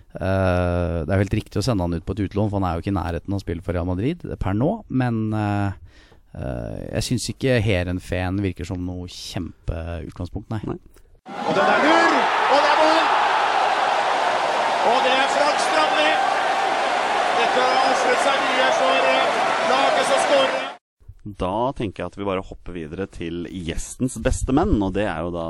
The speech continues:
Speaker 2: segmentet her hvor gjesten vår, ehm, har tatt med seg drømmelag, bestående av spillene han selv har valgt ut. Han har valgt formasjon, men eneste kriteriet er at de skal ha spilt på det, på det norske landslaget.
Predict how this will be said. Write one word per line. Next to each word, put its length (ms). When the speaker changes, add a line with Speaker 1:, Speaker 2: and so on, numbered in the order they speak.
Speaker 2:
segmentet 460
her 160
hvor 240
gjesten 400
vår, 220
ehm, 460
har 100
tatt 120
med 80
seg 100
drømmelag, 420
bestående 320
av 80
spillene 200
han 100
selv 200
har 80
valgt 160
ut. 120
Han 140
har 80
valgt 180
formasjon, 480
men 120
eneste 220
kriteriet 340
er 60
at 80
de 80
skal 160
ha 60
spilt 400
på 100
det, 140
på 100
det 40
norske 200
landslaget. 540